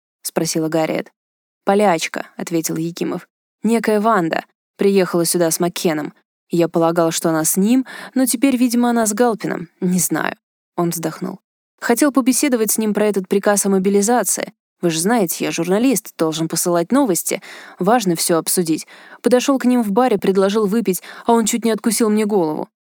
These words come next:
Он повернулся к Гарриет, и она с удивлением поняла, что в его глубоко посаженных глазах плещется настоящая обида. На мгновение он напомнил ей обиженного ребёнка. Прежде чем она успела ответить, к ним подошёл официант, и она заказала лимонад.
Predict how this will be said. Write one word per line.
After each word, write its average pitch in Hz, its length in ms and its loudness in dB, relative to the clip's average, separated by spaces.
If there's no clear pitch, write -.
Он 214 140 0
повернулся 240 520 0
к - 20 0
Гарриет, 208 340 2
и 175 40 2
она 185 160 2
с - 80 -2
удивлением 196 500 0
поняла, 185 360 0
что - 140 -2
в 175 40 0
его 185 200 0
глубоко 196 380 0
посаженных 202 520 0
глазах 190 380 0
плещется 196 460 -2
настоящая 190 640 0
обида. 190 420 -2
На 180 80 0
мгновение 180 520 2
он 170 80 2
напомнил 170 400 2
ей 165 180 2
обиженного 170 360 0
ребёнка. 170 540 -2
Прежде 185 340 -2
чем 165 180 -2
она 165 160 0
успела 165 340 0
ответить, 202 420 -4
к - 100 -12
ним 202 120 0
подошёл 170 360 -2
официант, 196 500 -2
и 180 40 0
она 170 180 0
заказала 160 420 -2
лимонад. 160 460 -4